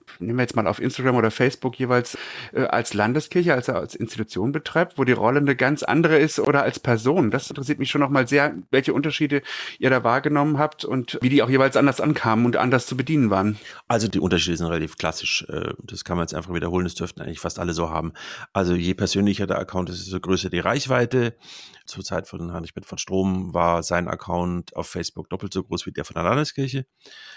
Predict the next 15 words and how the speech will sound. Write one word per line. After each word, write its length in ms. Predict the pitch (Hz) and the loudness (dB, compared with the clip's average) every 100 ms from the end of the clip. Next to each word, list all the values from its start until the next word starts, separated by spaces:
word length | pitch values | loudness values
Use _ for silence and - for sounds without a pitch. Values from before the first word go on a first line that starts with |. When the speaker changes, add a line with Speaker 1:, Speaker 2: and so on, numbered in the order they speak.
| - _ - | -20 _ -2
Speaker 2:
Die 180 | 104 92 | 2 2
Reichweite 540 | 87 92 - 87 80 | 2 0 0 -4 -2
war 80 | 82 | -4
ungefähr 340 | 87 82 85 78 | -4 -4 -8 -4
gleich, 460 | 90 107 117 - _ - | -2 -2 -4 -12 _ -12
Speaker 1:
Mhm. 300 | 101 104 - | -12 -12 -12
Speaker 2:
aber 180 | - - | -10 -8
eben 320 | 87 87 90 | -8 -8 -6
wesentlich 380 | 87 - - 90 | -6 -8 -14 -14
mehr 100 | - | -8
Follower. 560 | 117 117 110 107 110 _ - | -4 -2 -2 -4 -8 _ -6
Bei 80 | 92 | -2
persönlichen 380 | 87 107 113 98 | -2 0 -2 -4
Accounts 440 | - 95 95 - | -4 0 0 0
gibt's 460 | - 90 - - | -4 -6 -4 -6